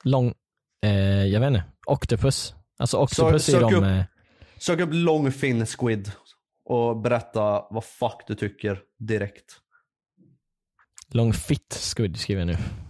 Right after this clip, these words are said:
Speaker 1: Fick upp någon jävla drip check. Jaha, det är den, den här meme-grejen. Eller
Speaker 2: Ja.
Speaker 1: folk mimar dem, ja.
Speaker 2: Jag gjorde research, jag gjorde research på den här bläckfisken för typ ett år sedan. Ett, två år sedan.
Speaker 1: Ja.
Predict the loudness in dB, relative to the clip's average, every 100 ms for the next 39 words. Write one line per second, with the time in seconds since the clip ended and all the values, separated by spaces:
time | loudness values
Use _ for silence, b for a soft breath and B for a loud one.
0 | B _ -4 0 2 2 2 0 -2 -2
1 | -2 -4 -4 -4 -6 -20 b b b b
2 | b b b b 2 4 4 4 4 4
3 | 4 6 4 4 4 4 4 4 4 4
4 | 4 4 4 4 2 0 -2 -8 _ -2
5 | 2 4 4 4 2 2 2 4 4 2
6 | 0 0 -4 -6 _ b b -2 0 0
7 | 0 0 -2 0 0 0 2 0 0 -2
8 | -2 -2 0 0 -2 -2 -4 -6 -6 -6
9 | -4 -4 -4 -2 -4 -4 -8 -6 -8 -8
10 | -6 -4 -4 -8 -10 _ _ _ -4 0
11 | 2